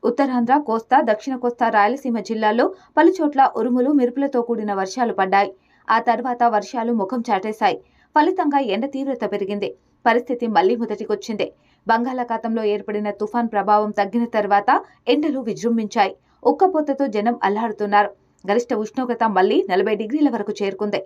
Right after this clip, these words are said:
కొన్ని మండలాల్లో వడగాల్పులు సైతం వీచాయి. ఈ పరిస్థితుల్లో మళ్లీ వర్షాలు ఎప్పుడు పడతాయా అంటూ ఎదురుచూస్తున్న రాష్ట్ర ప్రజలకు గుడ్ న్యూస్ అందించాయి భారత వాతావరణ కేంద్రం,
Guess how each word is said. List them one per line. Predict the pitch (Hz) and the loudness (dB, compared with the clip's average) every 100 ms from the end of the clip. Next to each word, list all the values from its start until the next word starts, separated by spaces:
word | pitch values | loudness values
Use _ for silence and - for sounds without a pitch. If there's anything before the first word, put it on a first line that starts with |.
| _ _ _ - | _ _ _ 0
కొన్ని | 277 277 | 2 4
మండలాల్లో | 254 285 311 277 269 | 4 2 0 0 0
వడగాల్పులు | 220 202 254 254 240 | 2 0 0 -2 -4
సైతం | 233 196 190 202 | -4 -4 -4 -4
వీచాయి. | 190 190 202 - _ _ - | -4 -2 -2 -2 _ _ 4
ఈ | 359 | 4
పరిస్థితుల్లో | 381 349 339 330 294 269 | 6 2 0 -2 0 2
మళ్లీ | 294 240 254 | 4 4 4
వర్షాలు | 254 233 294 320 302 | 4 4 2 -2 0
ఎప్పుడు | 196 196 302 | 0 0 0
పడతాయా | 294 285 262 254 240 | 0 2 2 4 2
అంటూ | 226 226 240 | 2 2 2
ఎదురుచూస్తున్న | 233 262 262 254 - 233 214 | 2 -2 -6 -10 -4 -2 2
రాష్ట్ర | 196 247 294 | 0 0 -4
ప్రజలకు | 226 226 233 247 453 - - | -2 2 2 4 2 0 0
గుడ్ | 254 294 | 4 6
న్యూస్ | 392 392 | 6 4
అందించాయి | 240 240 247 262 233 302 - - | 2 2 0 2 4 2 -2 -4
భారత | 226 247 277 | 0 2 2
వాతావరణ | 247 240 311 339 294 262 | 4 4 4 0 -2 -2
కేంద్రం, | 254 240 240 | 2 4 4